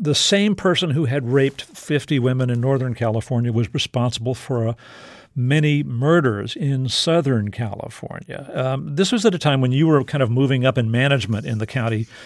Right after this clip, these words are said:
investigative offices there in Contra Costa County. You somehow found time <laughs> to work on this.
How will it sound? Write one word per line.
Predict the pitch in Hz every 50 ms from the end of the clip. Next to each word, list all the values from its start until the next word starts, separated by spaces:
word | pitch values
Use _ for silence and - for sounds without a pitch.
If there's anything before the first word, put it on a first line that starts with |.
| - - - -
investigative | 165 120 127 131 - - 120 120 110 110 107
offices | 107 110 127 - 143 123 - - 117 117 123 -
there | - 113 113
in | 127 135 127 123
Contra | - 143 131 117 - 120
Costa | - - 123 110 104 - - 110
County. | - - - 151 147 143 117 101 90 90 120 - _ - - - - - - _ _ _
You | - 151
somehow | 156 - - 202 208 202 185 160
found | 143 - - 165 139 135 135 117
time | - - 139 135 120
<laughs> | - -
to | - - 196
work | 156 147 175 160 - - -
on | 143 120 113 107
this. | 104 98 107 117 - -